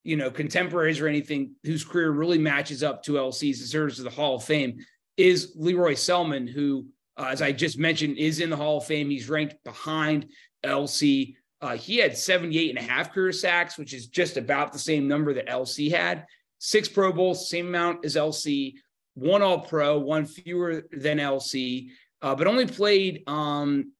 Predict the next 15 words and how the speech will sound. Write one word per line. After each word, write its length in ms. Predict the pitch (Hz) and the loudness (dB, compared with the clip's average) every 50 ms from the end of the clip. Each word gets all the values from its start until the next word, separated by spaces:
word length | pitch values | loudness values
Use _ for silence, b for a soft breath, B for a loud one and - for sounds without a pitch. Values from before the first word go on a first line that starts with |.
| _ - 85 | _ -16 -4
nine 340 | 135 151 160 180 196 190 165 | -2 0 2 2 2 2 0
seasons. 560 | 151 - 165 156 139 120 113 98 98 95 - | -2 -6 -6 -6 -6 -6 -8 -8 -10 -8 -6
And 140 | 123 139 151 | -2 0 2
that's, 240 | 160 165 156 - 160 | 2 2 2 2 0
I 80 | 156 | 0
think, 280 | - 156 165 156 151 - - _ _ _ _ _ _ _ _ - | 0 0 -2 -2 -4 -6 -12 _ _ _ _ _ _ _ _ -6
the 80 | 151 | -2
big 240 | 147 160 185 185 180 | 2 4 4 4 4
difference 400 | 160 170 165 - 165 156 151 156 | 2 0 0 0 0 0 0 -2
between 340 | - 139 - 147 156 160 151 | -6 -8 -2 0 2 2 2
the 100 | 143 123 | 2 0
two 440 | - - - 175 156 147 143 139 120 | -4 -4 0 2 2 2 2 0 -2
is 140 | 139 127 117 | -4 -6 -4
that 240 | 135 127 120 - 151 | -4 -4 -4 -2 0
Leroy, 540 | 156 170 175 175 170 156 147 143 135 - | 0 2 2 4 4 4 4 2 0 -4